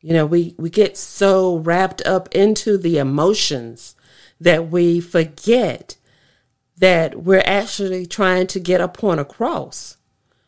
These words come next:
And you, it's hard to get a point across and do the body language and hear at the same time. You're trying to juggle three balls, and it's not gonna happen.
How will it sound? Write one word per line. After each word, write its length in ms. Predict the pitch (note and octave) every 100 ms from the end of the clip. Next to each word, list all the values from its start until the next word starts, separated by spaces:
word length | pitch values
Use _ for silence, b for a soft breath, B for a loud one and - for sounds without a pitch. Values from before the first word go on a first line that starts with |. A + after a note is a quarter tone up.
| _ _ _ _ -
And 320 | F#3+ F3+ G3
you, 180 | G3+ G3
it's 240 | F#3+ - -
hard 320 | B3+ A#3+ A#3+
to 200 | - G3
get 180 | E3 G#3+
a 80 | C4
point 300 | - B3 G#3+
across 440 | G3 A3 G3+ G3+
and 160 | D#3+ F3+
do 140 | G3+
the 120 | A#3+
body 340 | G#3 E3+ F3+ F3
language 560 | E3+ D#3+ D#3+ D#3 - B B B -
and 160 | F#3+
hear 320 | F3+ B3+ C4
at 160 | G#3+ F3
the 60 | E3
same 340 | - E3 D3+
time. 460 | - F#3+ E3+ A#2+ B2 B B B
You're 160 | F3+
trying 340 | E3+ B3+ G#3+ F#3+
to 80 | F3
juggle 520 | D3+ E3+ G3 F3 E3
three 280 | E3+ F#3 F#3
balls, 460 | E3+ G3+ F#3 D#3+
and 120 | D3+
it's 300 | D#3 D#3 -
not 300 | F3 D#3 C3+
gonna 220 | D3 C#3 C3+
happen. 480 | C#3 A2+ - G#2+